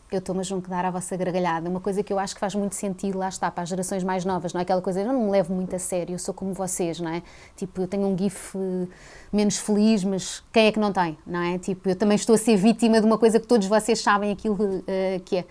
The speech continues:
Mas isto são parênteses exatamente porque falaste de, disso, porque eu achei interessante essa campanha dela e acho que fez-me alguma confusão outros partidos não terem percebido aquilo,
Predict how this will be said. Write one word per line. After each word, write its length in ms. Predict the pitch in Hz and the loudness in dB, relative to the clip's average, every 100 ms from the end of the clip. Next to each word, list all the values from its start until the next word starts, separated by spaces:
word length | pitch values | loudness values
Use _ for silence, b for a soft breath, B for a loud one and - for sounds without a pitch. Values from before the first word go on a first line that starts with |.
| B B | B B
Mas 100 | 226 | 2
isto 40 | - | 8
são 140 | 269 | 8
parênteses 400 | 277 262 254 247 | 8 6 6 2
exatamente 420 | 233 240 247 233 | 2 4 4 0
porque 180 | - - | -4 -8
falaste 400 | - 220 214 - | -2 -2 -2 -4
de, 160 | 190 - | -4 -4
disso, 380 | 175 202 - - | -4 -4 -4 -10
porque 160 | - 233 | -2 2
eu 40 | |
achei 200 | 233 247 | 2 2
interessante 460 | 233 - - 226 226 | 0 0 0 0 -2
essa 160 | - | -4
campanha 400 | 220 220 214 208 | -2 0 2 2
dela 280 | 202 208 220 220 B B B B - | 2 2 2 -4 B B B B 0
e 160 | 226 | 8
acho 400 | 240 240 - - - | 10 10 6 -2 0
que 500 | 247 240 233 233 226 b b b b b - - | 2 4 4 2 0 b b b b b -20 0
fez-me 280 | 254 254 | 4 8
alguma 240 | 269 247 254 | 10 10 6
confusão 680 | 262 247 - 220 233 254 262 _ _ _ _ - - | 4 2 2 2 4 2 -4 _ _ _ _ -18 2
outros 240 | 254 269 - | 4 4 4
partidos 840 | 262 247 254 254 269 285 - - - - - 123 165 - - - - | 2 4 6 8 6 2 -6 -16 -20 -20 -12 -8 -8 -10 -18 -10 2
não 220 | 247 285 | 6 6
terem 280 | 302 294 294 - - | 6 6 4 2 -8
percebido 380 | - 269 285 | -2 6 8
aquilo, 500 | 294 294 277 254 247 | 6 6 4 6 0